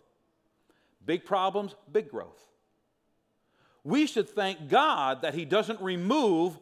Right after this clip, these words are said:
all the problems that we have in our life, because we'd be like jellyfish. "I'm just having a good time floating around this ocean." And God's like, "No, that's not the point of the Christian life at all.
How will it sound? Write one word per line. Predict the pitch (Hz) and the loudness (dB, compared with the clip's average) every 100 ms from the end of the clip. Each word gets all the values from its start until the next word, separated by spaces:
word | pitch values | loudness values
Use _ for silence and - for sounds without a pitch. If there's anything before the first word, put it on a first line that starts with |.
| - | 2
all | 240 294 | 4 6
the | 277 | 2
problems | - 294 294 208 180 | 0 4 4 2 -2
that | 170 190 | -2 -2
we | 226 | 0
have | 196 247 226 | 0 2 0
in | 208 | 0
our | 190 | 0
life, | 202 277 190 233 - _ _ _ - | 2 2 0 -4 -14 _ _ _ -6
because | 202 - 233 214 | -4 0 2 2
we'd | 175 240 | -2 -6
be | 208 | -2
like | 196 196 | 0 0
jellyfish. | 151 233 202 - 98 - | 0 -2 -2 -4 -10 -10
"I'm | 120 127 | -10 -10
just | 135 139 | -10 -14
having | - - 185 | -10 -10 -10
a | 156 | -12
good | 196 165 | -12 -8
time | 233 - - - | -6 -6 -10 -12
floating | - 170 196 | -8 -8 -8
around | 180 202 214 | -8 -8 -10
this | - - | -14 -14
ocean." | 254 - - 185 _ _ _ _ _ _ _ _ _ _ _ _ _ - | -16 -16 -18 -18 _ _ _ _ _ _ _ _ _ _ _ _ _ -12
And | 147 | -8
God's | 147 180 185 151 | -4 -2 -4 -4
like, | 147 143 | -4 -4
"No, | 214 277 | -6 -4
that's | 202 214 | -4 -4
not | 254 | -6
the | 240 | -8
point | - - 240 226 | -10 -6 -6 -6
of | 160 | -8
the | 156 | -10
Christian | - 190 - 190 | -10 -12 -10 -8
life | 180 185 | -8 -8
at | 180 | -8
all. | 214 269 - | -8 -10 -16